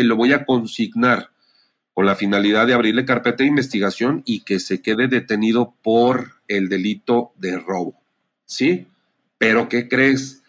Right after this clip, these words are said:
Esta persona también tiene derechos y le ocasionaron daños en su persona que ponen en peligro su vida y estamos hablando de una tentativa de homicidio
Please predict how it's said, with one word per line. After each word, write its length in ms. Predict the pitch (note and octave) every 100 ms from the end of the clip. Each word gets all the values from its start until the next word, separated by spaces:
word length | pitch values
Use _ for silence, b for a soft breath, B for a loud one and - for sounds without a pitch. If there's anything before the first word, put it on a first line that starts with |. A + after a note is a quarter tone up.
| _
Esta 360 | A#2+ A#2+ C#3+ C3+
persona 440 | A#2+ - B2+ C3+
también 460 | B2+ G2+ G2 A2 G#2+
tiene 260 | A2 A2+
derechos 720 | A2 A2+ C#3+ - G2+ - - _ _ _ _ _ _ _ _ _ _
y 300 | - D#3 E3
le 80 | B2+
ocasionaron 1040 | A2+ A#2 A2+ A#2 A#2 C3 C#3+ D#3 D#3+ - - _ _ _
daños 520 | - G#2 B2+ C#3+ D3 C#3
en 100 | A2
su 240 | A#2 -
persona 520 | A2 G2+ B2 C3 C#3
que 100 | B2
ponen 380 | - A#2 B2 A#2+
en 200 | A2 G2
peligro 420 | G#2 G#2 A2 A#2+
su 160 | - A2
vida 220 | A#2+ C3+
y 80 | C3
estamos 400 | - G#2+ A2+ G#2
hablando 340 | G2+ G#2+ A2+
de 60 | A2
una 180 | A2+ A2
tentativa 680 | F#2+ F2+ F#2 - G2 G2+ G2
de 80 |
homicidio 600 | F#2+ G2 - D3 D3+ G#2